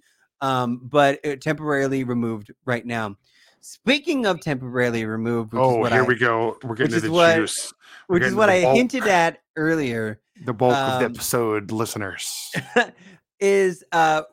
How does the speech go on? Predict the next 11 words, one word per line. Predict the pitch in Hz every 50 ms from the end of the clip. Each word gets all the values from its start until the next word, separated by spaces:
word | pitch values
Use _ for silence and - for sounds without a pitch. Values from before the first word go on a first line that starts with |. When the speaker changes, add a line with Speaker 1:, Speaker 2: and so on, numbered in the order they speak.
| _
Speaker 1:
currently | _ - - 311 381 339 285 311 294 277 262 247 -
in, | 185 190 185 180
in, | 185 180 180 170
in | 170 165 165 - - 151 151 151 147 143 143
Apex | 135 165 185 185 190 180 170 -
Legends | - 147 135 131 131 117
right | 127 131 135 131
now, | 135 127 113 110 107 107 117 131 _
you | - 147 156
cannot | - - 170 160 147 139 139 147 165 170
find | - - - 170 - 208 151 131 120 117 123